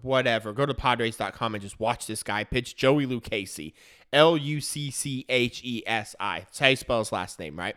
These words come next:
With the way he throws, it's like he's, he'll, he'll never tip his pitches because when he's figuring, when he's, he's getting his grip on the ball, he puts his glove up in the air, and I think that's huge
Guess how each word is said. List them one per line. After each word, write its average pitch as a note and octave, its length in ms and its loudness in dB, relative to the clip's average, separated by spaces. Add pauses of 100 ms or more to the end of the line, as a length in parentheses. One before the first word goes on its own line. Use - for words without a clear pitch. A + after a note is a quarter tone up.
(720)
With F#3 160 2
the G3 80 2
way G3 240 2
he G#3+ 160 -4
throws, G3+ 560 -2 (340)
it's F#3 220 -2
like G3+ 140 2
he's, G#3+ 480 -2 (1120)
he'll, A#3 320 6
he'll A#3+ 240 8
never F#3+ 480 2
tip - 320 -2
his D3+ 260 0
pitches G#2 580 0 (380)
because D#3 440 0 (760)
when E3 320 -2
he's G3+ 380 -8
figuring, F#3+ 640 -2
when D3+ 120 -4
he's, G3 260 -10 (160)
he's D#3+ 200 -4
getting E3 300 0
his D#3 200 -2
grip D3+ 320 -2
on C#3+ 140 0
the A#2 80 -2
ball, B2+ 240 2
he C#3 160 -2
puts - 280 -4
his B2+ 200 -2
glove C#3 400 2
up C3+ 180 0
in D3 140 0
the A#2 120 -4
air, C3 220 4
and E3 100 -2
I C3 80 -4
think D#3+ 300 -8
that's D3 260 -6
huge B2+ 520 -4